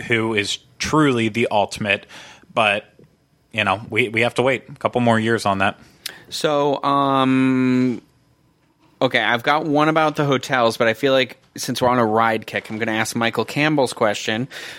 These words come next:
Speaker 2: which is, where do you think Nintendo Land will bring, uh, uh, I'm sorry.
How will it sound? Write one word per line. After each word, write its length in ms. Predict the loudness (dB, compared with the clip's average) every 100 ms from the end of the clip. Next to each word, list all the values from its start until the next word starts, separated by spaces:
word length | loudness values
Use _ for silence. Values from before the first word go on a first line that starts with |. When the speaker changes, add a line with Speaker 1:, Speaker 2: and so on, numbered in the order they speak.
| -4
Speaker 2:
which 240 | 0 2 2
is, 340 | 2 4 0
where 320 | 0 2 2 2
do 60 |
you 120 | 0
think 280 | 0 0 -2
Nintendo 680 | 0 0 0 -2 0 0 0
Land 440 | -2 -2 -4 -6 -8
will 240 | -2 2 2
bring, 600 | 0 0 2 2 0 0
uh, 40 |
uh, 220 | -2 0 -2
I'm 80 | -2
sorry. 320 | -2 -2